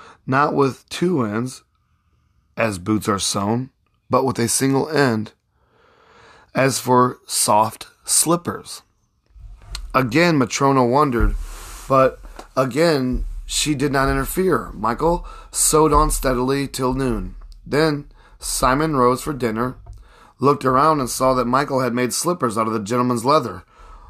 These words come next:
"Oh!" groaned Simon, and he thought,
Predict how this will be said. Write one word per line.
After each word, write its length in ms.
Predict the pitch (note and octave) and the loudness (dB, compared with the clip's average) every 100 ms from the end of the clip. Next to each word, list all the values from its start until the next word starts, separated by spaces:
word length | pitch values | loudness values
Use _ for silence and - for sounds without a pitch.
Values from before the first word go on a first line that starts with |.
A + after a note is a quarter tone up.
| - | -2
"Oh!" 840 | G3 A3 B3+ A#3 A3 G3 F3 F#3+ - _ _ _ _ _ _ _ _ _ _ _ _ | 4 6 6 6 6 4 2 0 -8 _ _ _ _ _ _ _ _ _ _ _ _
groaned 320 | - A2+ A2 | -4 -2 -2
Simon, 460 | - C3+ A#2+ C3 C#3+ | 0 2 2 2 -2
and 140 | C#3 | -2
he 80 | C3+ | -2
thought, 420 | A#2+ C#3 C3+ - | 0 4 4 2